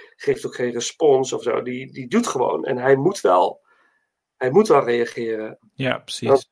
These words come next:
Speaker 1: hij moet achter die kat aan. En voor de rest wordt alles voor hem geregeld. Hij kan overal slapen. Hij k-, niemand die tegen hem, op een gegeven moment wel, maar
Speaker 2: Ja.
Speaker 1: niemand die tegen hem zegt van, "Nee, eh, je moet het echt nu zelf gaan doen."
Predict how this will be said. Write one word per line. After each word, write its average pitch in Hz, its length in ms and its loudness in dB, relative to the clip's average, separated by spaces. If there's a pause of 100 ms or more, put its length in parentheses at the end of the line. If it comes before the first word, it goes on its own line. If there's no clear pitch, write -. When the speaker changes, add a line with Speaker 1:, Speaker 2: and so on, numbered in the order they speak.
Speaker 1:
hij - 240 0 (160)
moet - 260 -6
achter 139 320 -8
die 127 100 -10
kat 143 260 2
aan. 135 380 2 (600)
En 139 280 0
voor 165 160 4
de 143 60 6
rest - 360 0 (120)
wordt 143 240 -4
alles 165 300 2
voor 143 160 0
hem 127 120 -2
geregeld. 151 600 -2
Hij 120 100 -8
kan - 180 -4
overal 131 440 2
slapen. 143 680 2 (240)
Hij - 140 -10
k-, - 200 -10
niemand 175 360 2
die 143 80 -10
tegen 139 320 2
hem, 131 100 -2
op 127 160 -16 (200)
een 135 180 0
gegeven 165 240 2
moment 180 160 0
wel, 147 280 4
maar 143 280 -2
Speaker 2:
Ja. 107 360 2
Speaker 1:
niemand 185 340 2
die - 120 -20 (180)
tegen 180 280 0
hem 165 100 -2
zegt 165 480 -4 (320)
van, 160 280 4
"Nee, 165 420 2
eh, - 380 -10
je 175 320 -16
moet 202 180 -2
het - 140 -20
echt 202 220 -2
nu 175 140 -4
zelf 185 320 -2
gaan - 200 -8
doen." - 280 -10